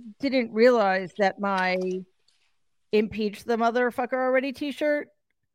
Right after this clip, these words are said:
which became useful for Indict the Motherfucker Already, can now be used to stand for Imprison the Motherfucker Already. This is, I, I don't wanna say it's incomprehensible,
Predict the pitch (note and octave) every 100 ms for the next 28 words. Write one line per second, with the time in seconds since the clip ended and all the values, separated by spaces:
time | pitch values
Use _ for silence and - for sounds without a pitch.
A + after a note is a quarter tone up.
0 | _ A3+ G#3+ - A#3+ A3 A#3 A3 G#3 G#3
1 | A3+ A3+ - A#3 A3+ A3+ G3+ G3 F3+ F#3+
2 | G#3+ A3+ A#3 B3 - A#3+ A#3+ B3 A#3+ -
3 | A#3+ A#3 B3 C4+ D4 - - - _ _
4 | _ - D4 B3+ B3+ C#4+ A#3 B3 B3+ A3+
5 | G3+ G#3+ B3 A#3 - - _ _ _ _
6 | _ _ _ - A3+ - E3+ F#3 G#3+ G#3+
7 | - B3+ C#4+ B3+ F4+ F#4+ E4 B3+ F#3 F3+
8 | F3 D#3+ D3+ D3+ C#3 C#3 A#2 - - -
9 | _ _ _ _ _ _ _ _ C4+ D#4
10 | - G4 G4 F4+ - - _ _ _ _
11 | _ _ _ _ _ _ _ _ _ _
12 | - - B3 C4 B3+ C4 D4+ F4 D#4 C#4+
13 | D4 C4+ G#3+ E3 D3 A#2 D3+ C#4